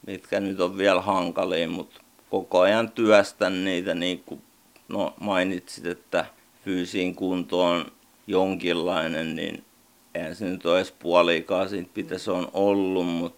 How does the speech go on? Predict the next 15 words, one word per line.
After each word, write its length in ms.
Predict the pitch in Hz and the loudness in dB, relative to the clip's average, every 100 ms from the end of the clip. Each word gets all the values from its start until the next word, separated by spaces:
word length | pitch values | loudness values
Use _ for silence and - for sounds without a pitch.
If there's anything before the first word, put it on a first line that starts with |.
| - | -8
tota, 320 | 90 90 82 - _ _ _ | -6 -4 -6 -10 _ _ _
siitä 300 | - - 90 | -14 -6 -2
on 60 | 95 | 0
ollut 320 | 98 98 - | 0 -2 4
paljon 380 | 104 101 101 101 | 6 8 10 10
apua 500 | 104 - 101 92 90 | 10 6 0 0 0
siihen, 440 | 98 85 87 95 | -2 -4 -2 -2
että 280 | - - 90 | -4 -6 -8
niinku 340 | 90 85 - - | -6 -8 -8 -8
esimerkiksi 880 | 87 82 85 78 73 82 - - | -8 -8 -6 -6 -6 -8 -12 -8
joku 340 | - - - - _ - | -8 -8 -10 -10 _ -20
syöminen 880 | - - 87 85 82 90 85 78 78 | -18 -8 -4 -2 -4 -4 -4 -4 -4
ja 140 | 80 - - - | -4 -6 -6 -8
ruokailut 840 | 90 85 85 85 85 87 85 | -6 -4 -4 -2 -2 -2 -6
ja 60 | - | -12